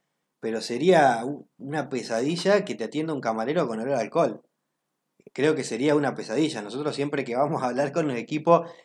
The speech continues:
de una de las cuestiones que hablamos es la higiene personal, y la higiene bucal dentro de la higiene personal,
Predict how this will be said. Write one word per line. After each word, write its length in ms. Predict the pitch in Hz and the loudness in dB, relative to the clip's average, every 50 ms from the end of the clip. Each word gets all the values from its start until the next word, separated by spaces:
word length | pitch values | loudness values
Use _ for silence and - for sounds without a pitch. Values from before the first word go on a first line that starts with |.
| _ _ _ - | _ _ _ -10
de 100 | - 117 | -4 -2
una 240 | 123 151 160 156 143 | 0 0 0 2 2
de 60 | 127 | 2
las 160 | 120 117 120 | 0 0 -2
cuestiones 420 | - 120 113 117 147 151 156 143 - | -4 -8 -6 -4 -4 -4 -4 -4 -4
que 140 | - 123 | -4 -2
hablamos 500 | 113 117 120 123 135 156 165 151 135 127 | -2 0 0 0 0 0 2 0 0 0
es 220 | 127 127 127 127 120 | -2 -2 -2 -2 -2
la 100 | 113 110 | -4 -6
higiene 320 | 107 - - 139 139 135 | -8 -4 -2 -2 -2 -2
personal, 600 | 123 123 110 107 - 110 117 127 143 170 190 170 | -4 -6 -8 -8 -8 -6 -2 0 2 2 2 2
y 340 | 123 113 110 110 110 107 107 | 0 -2 -6 -6 -6 -8 -10
la 100 | 107 107 | -10 -12
higiene 320 | 104 107 - 139 143 151 | -14 -6 -4 -2 -2 0
bucal 420 | 135 123 110 123 143 147 160 156 135 | -2 -2 0 2 4 6 6 6 4
dentro 300 | 135 135 135 120 127 120 | 2 0 0 -2 -2 -2
de 80 | 117 | -2
la 60 | 110 110 | -4 -6
higiene 260 | 107 - 131 135 127 | -8 -6 -6 -6 -6
personal, 600 | 113 92 92 - 117 117 135 151 165 156 151 | -6 -8 -10 -8 -6 -2 0 0 0 -2 -4